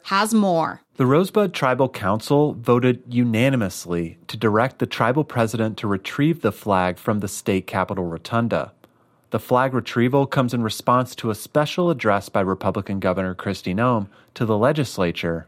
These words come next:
Speaker 2: about the southern border. In that speech, she alluded to a gang called, quote, "ghost Dancers"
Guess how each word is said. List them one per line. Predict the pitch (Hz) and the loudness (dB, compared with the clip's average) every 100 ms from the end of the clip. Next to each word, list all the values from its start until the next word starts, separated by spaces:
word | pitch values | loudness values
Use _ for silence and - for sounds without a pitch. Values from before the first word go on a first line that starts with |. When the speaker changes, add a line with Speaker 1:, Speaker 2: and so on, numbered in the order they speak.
| _ | _
Speaker 2:
about | 101 92 92 | 0 0 -2
the | |
southern | - 104 90 82 | -2 0 0 0
border. | 107 120 92 76 - _ _ - - - | 2 4 4 -2 -10 _ _ -20 -20 -4
In | 110 101 | 0 2
that | 117 170 | 2 0
speech, | - - 92 90 - - | -4 -2 0 -2 -6 -12
she | - - | -4 0
alluded | 127 120 123 120 - | 4 4 4 2 2
to | 107 | 0
a | 95 | 0
gang | 104 107 123 127 | 0 2 0 -2
called, | 120 101 - | 0 0 0
quote, | - 104 98 _ _ | 2 2 2 _ _
"ghost | - 101 120 - | 0 2 2 0
Dancers" | 135 139 - 160 156 | 0 2 0 -2 -2